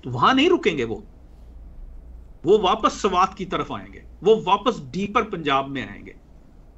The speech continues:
मतलब ये, तो ये एक बहुत खतरनाक खेल है, जिसको मैं नहीं समझता कि किसी, आ, म-, जिसे कहते हैं, आ,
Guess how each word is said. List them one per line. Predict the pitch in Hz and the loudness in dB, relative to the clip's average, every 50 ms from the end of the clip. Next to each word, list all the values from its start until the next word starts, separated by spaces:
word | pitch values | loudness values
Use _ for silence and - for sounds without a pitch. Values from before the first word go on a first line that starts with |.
| - - - - - - - - - | -20 -20 -20 -20 -20 -20 -20 -14 -12
मतलब | 156 160 - 196 180 165 135 131 | -10 -6 -6 -6 -6 -8 -8 -2
ये, | 165 185 202 208 - 208 190 - - - - - - - - - - | 0 2 4 4 4 2 2 -2 -4 -14 -16 -16 -16 -16 -12 -6 -4
तो | 190 - - | -4 -4 -4
ये | 160 131 123 185 226 | -8 -6 -2 0 2
एक | 220 185 170 147 117 | 2 2 0 -2 -8
बहुत | - 220 220 - | -6 -6 -6 -4
खतरनाक | - 151 135 - 139 123 123 131 139 - | -2 -4 -2 -2 0 2 4 2 2 2
खेल | - - - 127 127 123 | -2 -4 -2 0 0 0
है, | 131 147 - - - - - - - - - - - - | -2 -2 -4 -8 -16 -18 -18 -18 -20 -20 -20 -18 -10 -4
जिसको | 123 156 180 175 - - 220 | -2 0 0 0 2 0 2
मैं | 196 175 151 156 165 | 2 2 2 2 2
नहीं | 185 214 214 | 2 0 -2
समझता | 208 - 165 165 156 - - 165 165 | -2 -4 -4 -4 -6 -6 -6 -6 -6
कि | 165 - 165 147 | -6 -6 -6 -6
किसी, | 139 - - - 170 170 - - 185 185 185 185 175 180 - - - - - - - - - - - | -8 -8 -12 -10 -10 -8 -6 -6 -4 -2 -2 -2 -4 -6 -12 -16 -20 -20 -20 -20 -20 -20 -14 -6 -4
आ, | 110 113 117 117 113 117 65 - - 92 87 - - - - 131 | -2 0 0 0 -2 -2 -4 -4 -6 -6 -8 -10 -10 -12 -10 -6
म-, | 127 127 123 123 123 | -4 -2 -2 -2 -2
जिसे | 127 131 - 143 | -6 -6 -4 -2
कहते | 135 151 135 135 - 156 | 0 0 0 2 2 2
हैं, | 147 131 147 147 147 143 143 - - - - - - - - - | 2 4 4 2 2 0 -2 -8 -20 -20 -20 -18 -16 -14 -10 -8
आ, | - - 57 57 50 50 | -6 -6 -6 -6 -6 -6